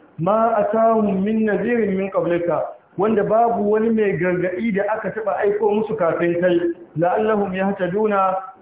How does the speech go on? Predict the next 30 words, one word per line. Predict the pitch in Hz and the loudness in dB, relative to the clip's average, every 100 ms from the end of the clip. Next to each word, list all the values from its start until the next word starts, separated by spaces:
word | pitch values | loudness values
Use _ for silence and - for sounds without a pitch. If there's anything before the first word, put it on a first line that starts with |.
| - | -2
ko | 220 208 | 2 4
da | 190 180 | 4 4
za | 190 190 190 - | 4 4 2 -2
ku | 160 | -4
shirya. | 165 160 165 160 127 - - _ | -4 -2 0 0 -2 -8 -16 _
Kaga | 190 202 214 208 175 | -2 2 2 0 0
babu | 214 240 233 202 196 | 2 2 2 0 2
wani, | 208 208 | 2 2
ko | 202 220 | 0 0
kuma | 226 220 | 0 0
ko | 226 240 | 2 2
da | 185 | 4
za | 190 190 | 2 0
su | 170 | -2
shirya, | 170 170 165 - - - - - | 0 2 2 0 -4 -12 -16 -4
babu | 151 226 233 208 | 0 2 2 2
wani | 220 233 | 2 2
mai | 208 196 | 0 0
gargadi | 175 175 - 202 | 0 -2 -2 0
da | 196 | -2
aka | 185 | -2
taba | 196 180 | -4 -2
aikowa. | 165 165 185 170 175 | 0 0 0 0 0
Sun | 202 | 0
kasance | 226 214 220 220 | 0 0 0 -2
mai | 202 | 0
kenan? | 196 185 233 269 - - - | 0 0 0 -2 -10 -20 -4
Ahlul | 202 220 196 170 | 0 2 2 2
fatra. | 175 170 180 165 156 135 - - - - - - | 0 2 2 4 2 0 -4 -8 -18 -20 -14 -2
Wannan | 202 233 | 0 2